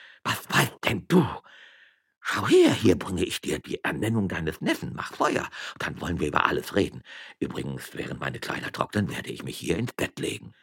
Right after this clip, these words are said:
So, so. Sie geben also zu, dass Sie meinetwegen gekommen sind. Sie gestehen auch, dass Sie meinen Lukas haben verhaften lassen. Daher die Ernennung und alles Weitere.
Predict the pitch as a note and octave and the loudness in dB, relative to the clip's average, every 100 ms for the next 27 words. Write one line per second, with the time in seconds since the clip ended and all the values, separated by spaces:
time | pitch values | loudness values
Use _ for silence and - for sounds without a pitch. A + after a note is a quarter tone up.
0 | _ _ _ _ _ - - F2+ E2 B2+ | _ _ _ _ _ -10 -6 -2 2 2
1 | - - - - - _ _ - F3+ F#3 | 2 -6 -14 -20 -20 _ _ 0 4 6
2 | F#3 D#3 E3 D#3+ A3 C3 E2 F#2 G#2+ G2+ | 4 4 4 6 4 2 0 2 4 6
3 | F2 F#2+ F2 F2 E2+ G2+ F#2 F2 F#2 - | 4 4 4 4 2 2 2 2 0 0
4 | - - C3+ - G3+ F3 - E3 - - | 0 4 4 4 4 6 6 4 2 -8
5 | - C3 C3 A#2+ A#2+ D3 G3 D3+ D#3 D#3 | 0 4 6 6 8 8 6 6 6 6
6 | C#3+ C#3 A#3+ - F#2 - - - - - | 6 8 6 6 0 0 -4 -8 -12 -8
7 | - - F#3+ F3+ E3+ E3+ - E3 F3+ A2+ | 6 10 12 12 12 10 6 10 12 10
8 | G#2+ F3+ - C3+ B2 - D2+ - - | 10 8 8 4 4 2 -2 -4 -8